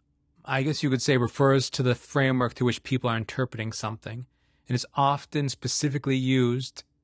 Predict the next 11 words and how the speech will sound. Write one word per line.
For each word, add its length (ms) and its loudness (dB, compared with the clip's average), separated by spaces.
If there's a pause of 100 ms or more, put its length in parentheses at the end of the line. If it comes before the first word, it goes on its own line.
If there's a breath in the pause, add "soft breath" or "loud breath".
of 400 -2
texts 640 -8
such 320 -4
as 260 0 (340)
the 100 -6
Bible, 720 0 (340)
philosophical 600 -2
texts, 380 -6
or 120 -6
other 180 -6
literature. 600 -14